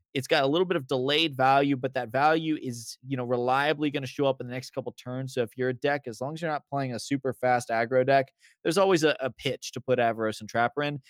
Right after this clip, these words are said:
because the swing turn in between one and three turns, when you drop a one mana five five Yeti, is significant. So, um,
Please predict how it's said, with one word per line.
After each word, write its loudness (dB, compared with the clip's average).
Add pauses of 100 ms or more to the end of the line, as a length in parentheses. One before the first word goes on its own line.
(160)
because 2
the -2
swing -2
turn 0
in -2
between -6
one 2
and -6
three -2
turns, -4 (240)
when 0
you 0
drop 4
a 2
one 2
mana 0
five 2
five 2
Yeti, 2 (220)
is 2
significant. -2
So, -4 (380)
um, 0